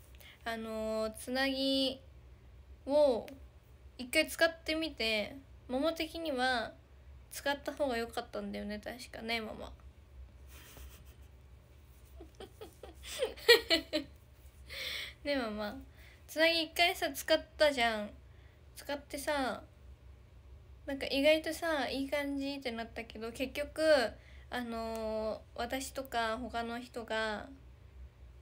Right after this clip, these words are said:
家族の他の人が、つなぎ使わない方が美味しいってなって。だから、我が家のハンバーグは、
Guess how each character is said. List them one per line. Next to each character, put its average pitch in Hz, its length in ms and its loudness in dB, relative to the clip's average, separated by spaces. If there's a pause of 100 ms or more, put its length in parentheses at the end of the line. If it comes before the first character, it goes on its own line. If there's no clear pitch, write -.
家 254 140 -6
族 233 240 -8
の 220 100 -8
他 226 240 -6
の 226 100 -6
人 240 280 -8
が、 233 420 0 (680)
つ - 100 -8
な 254 100 2
ぎ 269 160 2
使 - 160 -4
わ 277 140 2
な 277 140 2
い 277 40 2
方 277 200 -2
が 226 500 0 (400)
美 240 140 -2
味 247 60 0
し 240 280 -4
い - 40 -10
っ - 20 -16
て - 160 -14
な 214 160 -8
っ - 20 -12
て。 - 480 -10 (1080)
だ 262 120 -2
か 247 100 -2
ら、 233 360 4 (260)
我 269 120 6
が 294 140 4
家 262 160 6
の 247 400 0
ハ 247 140 -4
ン 247 120 -2
バ 254 220 2
ー 240 80 -4
グ 220 120 -6
は、 226 380 0